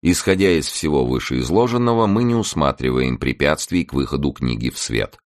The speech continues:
и, по нашему мнению, запрашиваемое разрешение может быть дано. Мадрид,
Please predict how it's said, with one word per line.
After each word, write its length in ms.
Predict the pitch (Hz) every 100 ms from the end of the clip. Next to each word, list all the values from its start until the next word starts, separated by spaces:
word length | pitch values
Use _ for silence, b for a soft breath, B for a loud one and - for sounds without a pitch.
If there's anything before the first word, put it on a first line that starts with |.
| _ _ _
и, 80 | 69
по 140 | 67 80
нашему 400 | 69 - 64 65
мнению, 460 | 76 90 101 107
запрашиваемое 920 | 80 71 73 65 - 57 57 55 57
разрешение 800 | 58 62 65 67 - 101 107 104
может 380 | 104 123 104 95
быть 380 | 64 71 67 - _ _ -
дано. 540 | 58 69 58 50 - _ _ _ _ _ _
Мадрид, 520 | 64 69 65 95 120